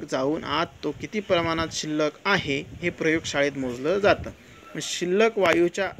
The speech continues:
आधारे त्या वस्तूचे वय मोजणं शक्य होतं. एखाद्या वस्तूचे वय ठरवण्याच्या या वैज्ञानिक पद्धतीस कार्बन फोर्टीन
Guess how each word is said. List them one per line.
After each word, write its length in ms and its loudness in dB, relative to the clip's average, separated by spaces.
आधारे 400 2
त्या 280 6
वस्तूचे 540 0
वय 240 4
मोजणं 380 -4
शक्य 400 -4
होतं. 340 -6
एखाद्या 440 -4
वस्तूचे 400 0
वय 220 8
ठरवण्याच्या 560 4
या 140 6
वैज्ञानिक 560 2
पद्धतीस 480 -2
कार्बन 580 -4
फोर्टीन 520 4